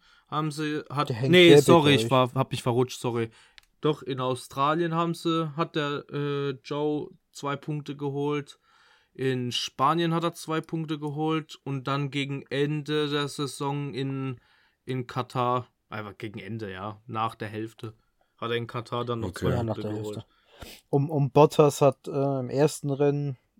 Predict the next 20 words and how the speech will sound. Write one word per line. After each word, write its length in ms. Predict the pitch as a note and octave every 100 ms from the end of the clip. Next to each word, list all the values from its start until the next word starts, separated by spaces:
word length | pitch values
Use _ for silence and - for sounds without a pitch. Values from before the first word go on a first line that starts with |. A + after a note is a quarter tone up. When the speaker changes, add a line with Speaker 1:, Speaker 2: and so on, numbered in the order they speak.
| _ C3
Speaker 2:
äh, 280 | C3 B2+ B2+ _ _ - - - _ -
dann 180 | B2
hat 180 | C3+ B2+
er 80 | C3
in 160 | B2+ A#2
Kanada 560 | - D3 D3 C#3+ D3+
nochmal 380 | D3 C3+ D3 C3+
geholt, 640 | C3+ A#2 C#3 C#3 C#3 C#3 -
Speaker 3:
Mhm. 320 | G#2+ F#2 G2+ A2+
Speaker 2:
ähm, 360 | B2 B2 A#2+ A#2+
und 220 | B2+ A#2+ -
dann 220 | D3 D3+
Richt-, 400 | C#3+ D3 - E3+
Richtung 400 | D3 D#3+ - C#3+
Ende 400 | C3+ D3 D3+ D3+
auch 200 | C#3 B2+
nochmal 420 | C#3 B2 C#3 C3
in, 340 | C3+ C3 B2+ B2 - _ - - - _ -
äh, 480 | B2 B2 A#2+ A#2+ A#2+
Italien. 960 | - C3+ C#3+ D#3 D#3 D#3+ D#3+ E3 E3